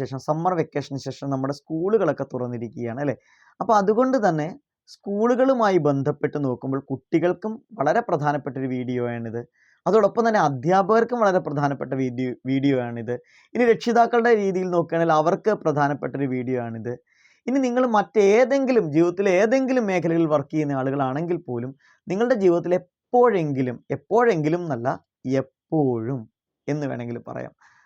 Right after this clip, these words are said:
നിങ്ങൾക്ക് ഉപകാരപ്പെടുന്ന ഒരു സംഭവത്തെക്കുറിച്ചാണ് ഞാൻ ഇന്ന് നിങ്ങളോട് പറയാൻ പോകുന്നത്. സംഭവം എന്താണെന്ന് ചോദിച്ചാൽ ഒരു കുറിപ്പാണ് കേട്ടോ.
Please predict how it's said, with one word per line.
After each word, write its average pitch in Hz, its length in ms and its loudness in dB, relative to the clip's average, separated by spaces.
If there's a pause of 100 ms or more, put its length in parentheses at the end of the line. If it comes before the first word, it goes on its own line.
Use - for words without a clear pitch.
(140)
നിങ്ങൾക്ക് 165 340 0
ഉപകാരപ്പെടുന്ന 147 1000 0 (160)
ഒരു 131 220 -2 (140)
സംഭവത്തെക്കുറിച്ചാണ് 131 1200 -4 (120)
ഞാൻ 165 220 -2
ഇന്ന് 160 300 -4
നിങ്ങളോട് 120 400 -4
പറയാൻ 117 380 -4
പോകുന്നത്. 110 340 -10 (680)
സംഭവം 214 320 2
എന്താണെന്ന് 123 340 -4
ചോദിച്ചാൽ 117 340 -8 (600)
ഒരു 165 100 -2
കുറിപ്പാണ് 123 600 -6
കേട്ടോ. 110 220 -16